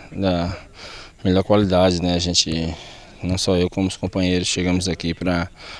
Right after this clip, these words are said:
pra ajudar o, o Flamengo a sair da situação que se encontrava. Então, é, de antemão, a gente pegou um jogo muito importante, foi logo um, um clássico,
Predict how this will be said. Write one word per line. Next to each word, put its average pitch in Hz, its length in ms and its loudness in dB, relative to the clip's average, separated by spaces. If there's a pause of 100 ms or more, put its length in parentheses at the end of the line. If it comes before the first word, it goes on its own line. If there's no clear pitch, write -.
(100)
pra - 140 0
ajudar 87 440 0
o, 82 520 -2 (160)
o - 60 -18
Flamengo 90 440 0
a - 40 -4
sair 85 280 -2
da 82 100 -2
situação 87 440 0
que - 80 -6
se - 100 -2
encontrava. 87 520 -2
Então, 95 360 -4 (500)
é, 143 600 -4 (260)
de 87 200 -6
antemão, 90 480 0
a 95 40 0
gente 95 280 -4
pegou 87 240 -2
um 90 260 0
jogo 85 340 -2
muito 90 320 -2
importante, 90 560 -4
foi 90 140 -2
logo 85 280 -2
um, 82 500 -4
um 87 60 -6
clássico, - 500 -2